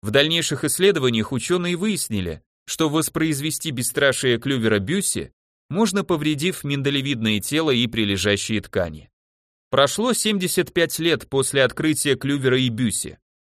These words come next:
и учёным удалось постепенно обнаружить сложную сеть из нескольких структур мозга,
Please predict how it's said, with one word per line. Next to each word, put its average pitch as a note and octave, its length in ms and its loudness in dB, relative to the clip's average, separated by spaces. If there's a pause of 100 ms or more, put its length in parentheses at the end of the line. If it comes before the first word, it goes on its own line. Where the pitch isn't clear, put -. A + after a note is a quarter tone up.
(160)
и G#3+ 100 -2
учёным G3 480 0
удалось D3 380 2
постепенно C#3 680 0
обнаружить B2+ 640 0
сложную D#3+ 580 0
сеть E3 400 -2
из G2+ 220 -2
нескольких B2 520 -4
структур B2 500 -4
мозга, A#2+ 540 -2